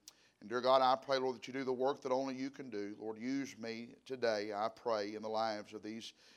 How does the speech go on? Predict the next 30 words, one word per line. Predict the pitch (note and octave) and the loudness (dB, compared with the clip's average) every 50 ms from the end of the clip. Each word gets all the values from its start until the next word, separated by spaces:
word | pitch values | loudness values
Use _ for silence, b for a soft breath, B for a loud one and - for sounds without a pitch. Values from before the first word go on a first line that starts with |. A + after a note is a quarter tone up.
| b b | b b
young | A#2 B2 A#2+ A#2 G#2 | 0 0 0 0 -2
people | - - A2+ G#2 - G2+ G#2 | -6 -10 -12 -10 -10 -8 -6
that | G2+ G#2+ G#2 | -4 -2 -2
are | A2 G#2+ | -2 -4
here. | G2+ G2 F#2+ F#2+ F#2 G2 F#2+ - b b b b b b b b b | -6 -10 -14 -12 -10 -10 -12 -14 b b b b b b b b b
Lord, | - A2 A2+ | -2 0 2
I | A2 A2 | 2 2
pray, | A2 - - B2 A#2+ | 2 0 0 2 2
Lord, | A2+ A#2 A2+ | 2 0 -2
that | A2 - | -4 -2
you | A2+ | 0
allow | A2+ A#2 A#2+ | 2 2 2
the | A2+ A#2 | 0 -2
Spirit | - - - B2+ B2 C3 | -6 -10 -6 -4 -4 -4
and | B2+ B2 | -4 -6
the | A#2 | -8
power | - A#2+ B2 B2+ B2+ | -4 0 2 2 2
of | C3 C3 | 2 0
God | C3 A#2+ G#2+ G2 G2+ | 0 -2 -2 0 -2
to | G2 | -4
be | F#2+ G2 G2+ | -6 -6 -6
upon | G2+ G2 - - A2+ A2+ G#2+ G#2 G2 | -6 -6 -8 -10 -10 -8 -8 -8 -8
me | F#2+ F#2+ | -10 -12
as | F#2+ F#2 F#2 | -12 -10 -8
I | G2 F#2+ G2 | -8 -8 -8
preach | - - A2 G#2 G2+ - - | -8 -10 -12 -12 -12 -12 -12
the | - | -10
Word | G2+ F#2+ G2+ G2+ | -8 -6 -6 -6
of | A2 A2 | -6 -6
God. | - G2+ F#2 F2+ F#2 F#2 | -6 -6 -6 -4 -6 -8